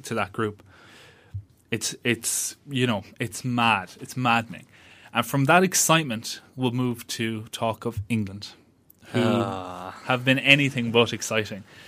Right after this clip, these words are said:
Speaker 2: Most boring national team.
Speaker 1: They are at the moment. Rooney has retired from international football. He is the last bastion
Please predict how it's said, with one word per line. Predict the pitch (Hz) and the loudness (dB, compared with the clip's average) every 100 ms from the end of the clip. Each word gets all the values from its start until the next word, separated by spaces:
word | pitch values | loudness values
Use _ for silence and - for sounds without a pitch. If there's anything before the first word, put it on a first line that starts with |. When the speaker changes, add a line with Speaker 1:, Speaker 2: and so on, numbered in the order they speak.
| - | -10
Speaker 2:
Most | 120 - | -8 -4
boring | - 123 127 123 117 113 | 2 4 6 4 4 4
national | 110 107 - 113 | 4 4 0 -4
team. | 104 110 107 104 98 - - - - - | -2 -2 -2 -4 -8 -16 -16 -14 -14 -10
Speaker 1:
They | 139 143 165 | 4 8 10
are | 185 | 10
at | 151 | 8
the | 131 | 4
moment. | 123 110 - - _ _ _ _ _ - | 2 0 -6 -12 _ _ _ _ _ 0
Rooney | 147 208 208 196 185 - | 6 8 10 8 6 -4
has | - 127 | -4 -2
retired | 127 - 120 110 | -2 0 0 0
from | 113 | -4
international | 110 - 104 - 104 | -4 -4 -4 -6 -8
football. | 110 - 139 160 - | -8 -2 -2 -2 -10
He | - 139 | -2 4
is | 135 127 | 4 4
the | 123 | 2
last | 147 175 - | 4 2 6
bastion | 143 135 - 117 101 | 6 6 -2 -8 -10